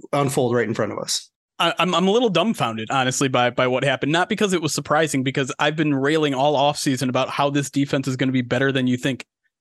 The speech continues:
Speaker 2: And they were tonight. They were. I mean, the, the Chiefs had essentially no running game other than Patrick Mahomes scrambling.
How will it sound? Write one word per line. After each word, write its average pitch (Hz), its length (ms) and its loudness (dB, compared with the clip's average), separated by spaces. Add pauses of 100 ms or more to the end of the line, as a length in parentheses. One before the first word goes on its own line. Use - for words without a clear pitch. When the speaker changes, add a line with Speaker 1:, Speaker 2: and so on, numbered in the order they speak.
(120)
Speaker 2:
And 131 280 -4
they 147 140 2
were 135 240 2
tonight. 101 340 -4 (140)
They 143 100 0
were. 143 400 0
I 127 60 -2
mean, 131 260 -2 (160)
the, 151 220 -4
the 131 160 -4
Chiefs 208 240 -2
had 143 160 2
essentially 147 360 0
no 135 160 2
running 139 300 2
game 131 240 0
other 131 220 0
than 127 180 0
Patrick 139 320 -2
Mahomes 139 260 0
scrambling. 120 600 -2